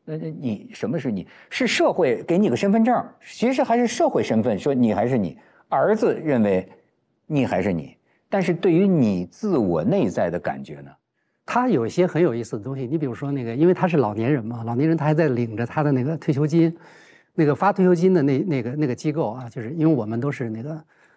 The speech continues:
Speaker 2: 在黑龙江农场长大的，那个农场到了一定时候就说，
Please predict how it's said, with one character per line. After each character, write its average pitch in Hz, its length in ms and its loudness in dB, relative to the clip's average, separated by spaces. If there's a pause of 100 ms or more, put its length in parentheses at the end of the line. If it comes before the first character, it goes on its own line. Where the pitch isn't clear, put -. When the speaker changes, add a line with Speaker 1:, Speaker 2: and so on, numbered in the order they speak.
(200)
Speaker 2:
在 127 200 0
黑 - 120 0
龙 160 120 6
江 165 160 4
农 139 120 4
场 117 160 0
长 139 160 -4
大 147 200 0
的， 170 180 -6 (380)
那 156 100 -2
个 127 60 2
农 135 180 2
场 110 240 -2
到 131 160 0
了 117 80 -2
一 113 80 -4
定 131 100 -4
时 117 120 -10
候 113 80 -6
就 107 100 -8
说， 147 300 -8